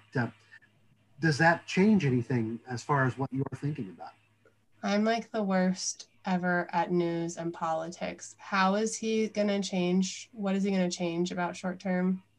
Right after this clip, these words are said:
Speaker 1: Well, he
Speaker 2: capital
Speaker 1: wants
Speaker 2: gains?
Speaker 1: to in-, he wants to increase the short-term capital gain, uh, short-term capital
Speaker 2: Oh.
Speaker 1: gains tax. Now, he hasn't been specific as to what that looks like or what the
Speaker 2: Looks
Speaker 1: timing on
Speaker 2: like.
Speaker 1: that's gonna be, but, um, you know, there's all, always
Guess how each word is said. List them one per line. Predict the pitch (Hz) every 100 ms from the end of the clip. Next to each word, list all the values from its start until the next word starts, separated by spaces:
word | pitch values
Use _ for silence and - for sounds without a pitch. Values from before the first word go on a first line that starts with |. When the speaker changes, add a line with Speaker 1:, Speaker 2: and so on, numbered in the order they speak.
| _ _ - - - - -
Speaker 1:
Well, | 160
he |
Speaker 2:
capital | 151
Speaker 1:
wants | 170 175
Speaker 2:
gains? |
Speaker 1:
to | 190 143
in-, | 123 - - -
he |
wants | 143 160 -
to | 151
increase | 135 - 156 -
the | 127
short-term | - 139 - 135
capital | 123 135 123 113
gain, | 135 131 85 - _ _ _ _ _ _ _ _ -
uh, | 110 175
short-term | 165 147 -
capital | - 127 117
Speaker 2:
Oh. | 131
Speaker 1:
gains | 120
tax. | - 135 -
Now, | 147
he | 160
hasn't | 160 165 139 -
been | 131 117 - -
specific | - 147 - 226 202 156 160
as | 135 -
to | 139
what | 139 131
that | 127 147
looks | 170 -
like | 147 135
or | 131
what | 117 -
the |
Speaker 2:
Looks | 190 156
Speaker 1:
timing | 156 151 143
on | 131
Speaker 2:
like. | 127
Speaker 1:
that's | -
gonna | - 131
be, | 117 127 127
but, | 123 120 - - - _ -
um, | 117 107 104
you | 135
know, | 131
there's | 127 127
all, | 139 135 131
always | - 139 135 127 117